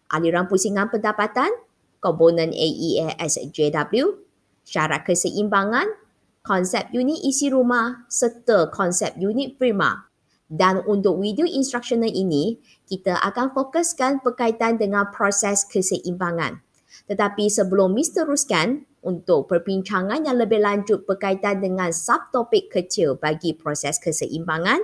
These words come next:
sebagai peringatan, yang ini kita akan kait balik dengan apa yang pelajar telah belajar sebelum ini, iaitu berkenaan dengan komponen A E A S dan J W serta syarat keseimbangan dia.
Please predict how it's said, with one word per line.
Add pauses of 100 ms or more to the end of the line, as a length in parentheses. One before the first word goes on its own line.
(500)
sebagai
peringatan, (380)
yang
ini
kita
akan
kait
balik
dengan
apa
yang
pelajar
telah
belajar
sebelum
ini, (480)
iaitu
berkenaan
dengan
komponen
A
E
A (100)
S
dan
J
W (380)
serta
syarat
keseimbangan
dia.